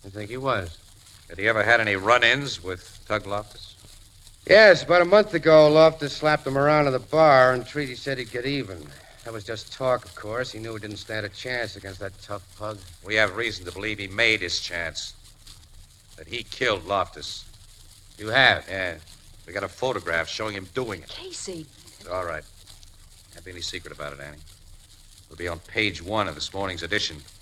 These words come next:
Speaker 2: That'll hit the streets in a couple of hours.
Speaker 1: Where did you get such a photograph, Casey?
Speaker 2: Oh, we just got it. You and Jake both use this desk, Lou?
Speaker 1: Yes.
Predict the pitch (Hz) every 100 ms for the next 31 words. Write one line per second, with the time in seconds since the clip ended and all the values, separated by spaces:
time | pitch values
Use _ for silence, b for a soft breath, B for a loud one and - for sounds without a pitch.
0 | - - - 85 85 113 95 - 127 135
1 | - 92 110 110 113 110 85 76 - -
2 | - - - - - - 190 - 165 180
3 | 185 - 147 139 131 - 131 123 - 113
4 | 107 101 - 98 85 - 135 175 151 139
5 | - - - - 101 92 - - - -
6 | - - - - - - - - - -
7 | - - - - - - - - - 143
8 | 208 170 180 202 - 175 175 185 165 160
9 | - 175 - 147 160 160 - 123 127 92